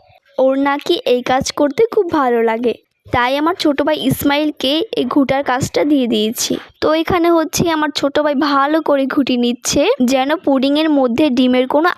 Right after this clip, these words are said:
আঁশ না থাকে। এইবার আমি সেই বাটির মধ্যে যেখানে আমি আগে থেকে গানাশগুলোকে ঢেলে রেখেছি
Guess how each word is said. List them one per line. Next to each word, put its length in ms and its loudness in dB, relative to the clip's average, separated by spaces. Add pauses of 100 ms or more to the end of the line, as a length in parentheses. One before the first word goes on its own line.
আঁশ 220 2
না 100 2
থাকে। 300 -2 (440)
এইবার 380 0
আমি 260 2
সেই 260 0
বাটির 400 0
মধ্যে 460 2 (400)
যেখানে 420 0
আমি 140 2
আগে 240 0
থেকে 220 0 (140)
গানাশগুলোকে 720 0 (360)
ঢেলে 320 2
রেখেছি 500 -2